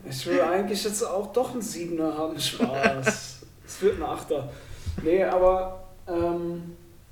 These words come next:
Speaker 1: Es ist mir wirklich egal. Also es, ich seh's ei-, einfach wirklich nur zweckmäßig, um von A nach B zu kommen, mit, sagen wir mal, auch da wieder ein gewisser Grundlevel an Komfort, weißt du?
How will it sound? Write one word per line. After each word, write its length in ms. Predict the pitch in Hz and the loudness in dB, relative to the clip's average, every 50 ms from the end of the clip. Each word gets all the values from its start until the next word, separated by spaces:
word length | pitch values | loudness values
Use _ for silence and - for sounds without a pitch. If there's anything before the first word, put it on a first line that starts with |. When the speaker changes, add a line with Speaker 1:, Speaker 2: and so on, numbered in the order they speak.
| - - - - - - - - - - - - - - - _ _ - | -18 -16 -14 -14 -14 -18 -20 -20 -20 -20 -20 -18 -18 -18 -18 _ _ -12
Speaker 1:
Es 100 | - - | -6 -6
ist 160 | 233 226 247 | -4 -4 -2
mir 200 | 262 226 - - | -2 -2 -2 0
wirklich 440 | 175 214 - - 269 294 - - - | -2 -2 -2 -4 -6 -8 -8 -4 -4
egal. 440 | 220 196 226 247 349 339 214 175 156 | 0 2 2 2 2 2 2 2 2
Also 180 | 160 - 180 | 0 0 0
es, 160 | 185 175 - - | -2 -2 -2 -4
ich 140 | - 139 135 | -6 -6 0
seh's 400 | - 190 254 370 - - - - | 2 4 4 4 2 -2 -4 -6
ei-, 760 | - - - - - - - - - - - - - 160 185 | -8 -10 -10 -12 -16 -18 -20 -20 -20 -20 -20 -16 -8 -4 -2
einfach 460 | 254 311 - - - - - - 202 | -2 -2 -2 -2 -4 -4 -4 -4 -4
wirklich 360 | 233 262 - - 247 - 233 220 | -4 -4 -2 -4 -4 -4 -2 -2
nur 180 | 247 294 320 - | -2 -2 -2 -4
zweckmäßig, 960 | - - 208 202 247 247 - 190 180 170 170 175 - 214 269 320 - - - - - - - - - - - - - - - - - - - - - - - - - | -6 -4 0 0 0 0 0 2 2 2 2 2 2 0 0 0 -2 -4 -6 -10 -16 -20 -20 -20 -20 -20 -20 -20 -20 -20 -20 -20 -20 -20 -20 -20 -20 -20 -20 0 4
um 160 | - 214 214 | 4 4 4
von 180 | - - 214 202 | 4 0 0 2
A 180 | 208 214 240 | 4 4 4
nach 180 | 247 220 185 - | 4 4 2 4
B 220 | 185 202 262 294 | 4 4 4 4
zu 140 | - - - | 2 -2 -4
kommen, 280 | - - 277 294 311 294 | -2 -2 0 0 0 0
mit, 160 | 269 214 - | -2 -2 0
sagen 200 | - 185 185 247 | 2 2 4 6
wir 80 | 240 226 | 4 4
mal, 80 | 214 190 | 4 4
auch 240 | - 247 247 247 | 4 4 4 4
da 200 | - 254 262 262 | 4 4 4 4
wieder 340 | 208 190 175 156 143 131 - - - - - | 4 4 4 4 4 0 -4 -8 -12 -12 -14
ein 100 | 151 135 | -12 -8
gewisser 480 | - 175 170 175 226 254 - 254 226 208 - - | -8 -6 -4 -4 -2 0 2 2 0 0 -2 -4
Grundlevel 720 | - - 180 214 262 320 339 - 240 240 233 208 226 233 190 | -6 -2 0 0 2 0 0 0 2 2 2 4 4 4 4
an 160 | 202 202 202 | 4 2 0
Komfort, 600 | - 185 175 - - - 208 202 175 151 135 139 | 0 0 -2 -2 0 4 6 8 8 8 6 6
weißt 260 | 143 160 - - 233 | 4 2 2 2 2
du? 140 | 240 262 | 2 2